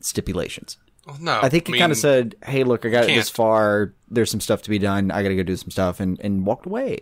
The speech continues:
Speaker 2: Mm-hmm.
Speaker 1: And, uh, Warner Brothers, to their credit, finally, uh, <laughs> understands who they're dealing with, and it's, it's Joss Dan Whedon. He, he can handle this. He can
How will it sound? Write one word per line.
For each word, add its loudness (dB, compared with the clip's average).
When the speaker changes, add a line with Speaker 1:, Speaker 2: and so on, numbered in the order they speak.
Speaker 2:
Mm-hmm. -8
Speaker 1:
And, 2
uh, -2
Warner 0
Brothers, 4
to 0
their 4
credit, 2
finally, -2
uh, 2
<laughs> 0
understands 4
who 6
they're 4
dealing 2
with, 2
and 2
it's, -4
it's -6
Joss -2
Dan -2
Whedon. -2
He, -2
he -4
can -4
handle 2
this. -2
He 0
can -2